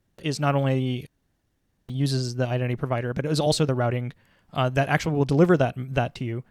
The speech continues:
Whereas I think it, with E N S, you could use E N S, but then you still have to send,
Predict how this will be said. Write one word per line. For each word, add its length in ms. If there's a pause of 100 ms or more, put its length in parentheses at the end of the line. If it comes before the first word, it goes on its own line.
(120)
Whereas 160
I 80
think 140
it, 180
with 140
E 80
N 80
S, 240 (240)
you 100
could 140
use 160
E 40
N 120
S, 160
but 160
then 80
you 40
still 180
have 100
to 80
send, 420